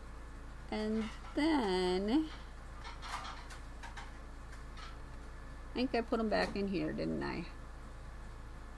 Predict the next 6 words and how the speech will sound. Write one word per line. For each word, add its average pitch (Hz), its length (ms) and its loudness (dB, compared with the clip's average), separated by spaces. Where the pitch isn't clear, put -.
<laughs> 165 1400 2
Where 240 440 6
did 233 260 4
I - 100 2
put 302 320 0
them? 208 400 0